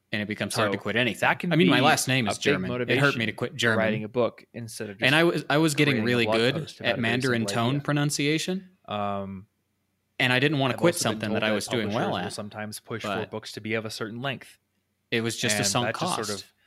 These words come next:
Speaker 1: Sure, I could be good at that, and I put time into it, but moving
Speaker 2: Yeah.
Speaker 1: forward, it's not more important than the alternatives, and that's the only question that I should be asking myself.
Speaker 2: <laughs> Exactly. Yeah, that's, and that sort of speaks to,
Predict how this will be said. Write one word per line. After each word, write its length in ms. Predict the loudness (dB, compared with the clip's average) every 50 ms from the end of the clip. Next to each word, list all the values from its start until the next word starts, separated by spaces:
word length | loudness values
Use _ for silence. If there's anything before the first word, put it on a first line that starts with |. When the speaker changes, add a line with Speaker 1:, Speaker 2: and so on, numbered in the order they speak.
| -20 -12
Speaker 1:
Sure, 460 | -6 0 2 2 2 2 0 -2 -6 -4
I 120 | -4 -4 -2
could 200 | -2 -2 -2 -2
be 100 | -4 -4
good 180 | -4 -4 -6 -6
at 100 | -6 -4
that, 320 | -4 -4 -4 -6 -8 _ -4
and 120 | -2 -2
I 60 | -2
put 220 | -2 -2 -4 -6 -4
time 260 | -6 -6 -6 -6 -6
into 260 | -6 -8 -8 -8 -10
it, 160 | -10 -12 -14 _ _
but 340 | -4 -4 -2 -4 -4 -8 -12 -16 -18 -14 -6
moving 360 | -2 2 2 2 2 2 -2
Speaker 2:
Yeah. 60 | -4 -6
Speaker 1:
forward, 540 | -6 -4 -4 -2 -2 0 -2 -2 -2 -4 -4
it's 280 | -4 -4 -4 -4 -6 -4
not 280 | -2 0 0 0 0
more 280 | -2 -2 -2 -2 0 0
important 580 | 0 -2 -2 -2 -2 -2 -2 -4 -6 -8 -8 -8
than 140 | -8 -6 -6
the 120 | -4 -6
alternatives, 680 | -6 -8 -6 -6 -4 -4 -4 -4 -6 -8 -8 -10 -10 -10
and 120 | -8 -6 -6
that's 180 | -6 -6 -6
the 160 | -6 -6 -4
only 300 | -4 -4 -2 -2 -2 -4
question 440 | -4 -2 -4 -2 -2 -4 -6 -6 -8
that 120 | -8 -6 -6
I 80 | -6
should 180 | -6 -8 -10 -10
be 120 | -10 -8
asking 420 | -8 -6 -8 -8 -10 -12 -16 -18 -16
myself. 460 | -14 -12 -12 -12 -12 -14 -18 -20 _ _ -12
Speaker 2:
<laughs> 1000 | -10 -10 -8 -10 2 4 4 4 6 6 6 6 6 2 -4 -4 -4 -10 -14 -14 _ _ _ _ _ _ _ _ -20 -20 -20 -20 -20 -14 _
Exactly. 680 | -10 -2 4 6 6 6 6 4 0 -4 -6 -8 -10 _ _ _ _ _ -20 _ _ _
Yeah, 220 | 4 6 6 6 4
that's, 160 | 0 -8 -14 _
and 100 | -6 -4
that 100 | -4 -2
sort 160 | 0 0 0
of 100 | 0 0
speaks 380 | -4 -4 -2 -2 -2 -2 -4 -8
to, 400 | -8 -6 -4 -2 -2 -2 -2 -4